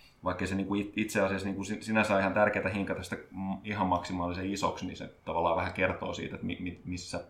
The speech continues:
kohdin voi olla jotain ongelmia siinä prosessissa. Tai sit jos ne on liian isoja, sehän on ihan mahdollista, että jos,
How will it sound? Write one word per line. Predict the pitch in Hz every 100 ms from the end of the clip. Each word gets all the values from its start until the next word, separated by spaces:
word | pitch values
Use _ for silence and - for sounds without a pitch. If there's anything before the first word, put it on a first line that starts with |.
| - _ -
kohdin | 90 87 90 85
voi | 87 87
olla | 87 -
jotain | - - 50 - 90 - _ _ _ _ _ _ _ _ _ _ -
ongelmia | 90 87 - - -
siinä | - 95
prosessissa. | - 113 98 - - - - - -
Tai | -
sit | 123 135
jos | 131
ne | 139
on | 139
liian | 139
isoja, | 147 143 92
sehän | - 107 107
on | 107
ihan | 110 110 - - -
mahdollista, | 107 104 95 95 - 95
että | 87
jos, | 95 92 -